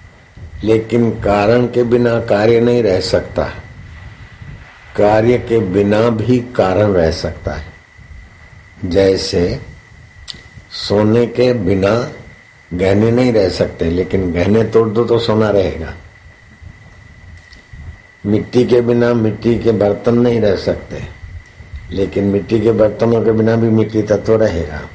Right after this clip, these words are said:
ऐसे ही भगवान सबके कारण है, इसलिए बोलते, "मैं इनसे भिन्न हूं, इनमें हूं।"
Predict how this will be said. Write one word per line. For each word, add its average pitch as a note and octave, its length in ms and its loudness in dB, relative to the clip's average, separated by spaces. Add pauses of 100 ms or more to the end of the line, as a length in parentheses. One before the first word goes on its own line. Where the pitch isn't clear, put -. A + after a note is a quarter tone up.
(1160)
ऐसे G#2 380 0
ही A2+ 400 2 (640)
भगवान G#2 640 0
सबके A#2 560 0
कारण F2+ 580 -2
है, - 220 -12 (1600)
इसलिए A2 360 2
बोलते, G#2 380 0
"मैं A#2 180 4
इनसे A#2 320 0
भिन्न G2 300 -2
हूं, D#2+ 160 -4 (920)
इनमें A#2+ 320 4
हूं।" A#2 520 0